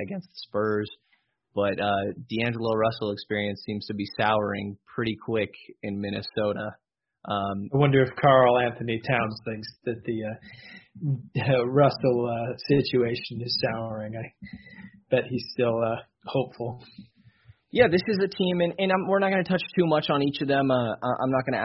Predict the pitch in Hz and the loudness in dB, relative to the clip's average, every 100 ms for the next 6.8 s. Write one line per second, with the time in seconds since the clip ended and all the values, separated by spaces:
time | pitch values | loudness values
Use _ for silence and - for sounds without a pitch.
0 | 120 123 127 123 120 - 127 117 120 110 | 0 -2 -4 0 -2 2 2 4 2 0
1 | 113 123 - 127 120 117 - 120 117 - | 0 0 -2 2 4 4 2 0 0 -2
2 | 123 120 120 120 120 113 120 131 123 123 | -2 0 0 -2 -4 -4 -2 -2 0 2
3 | 110 107 113 117 113 110 110 120 113 117 | 2 2 0 0 0 0 0 0 -2 -2
4 | 127 127 123 123 117 123 135 139 - 127 | 0 0 0 -2 0 -2 -2 -4 -4 -2
5 | 131 139 180 - 147 - 131 127 120 127 | 0 0 -4 -6 -8 -2 0 0 0 0
6 | 127 123 120 135 - 113 127 143 | 0 -2 -2 -4 -2 0 0 -2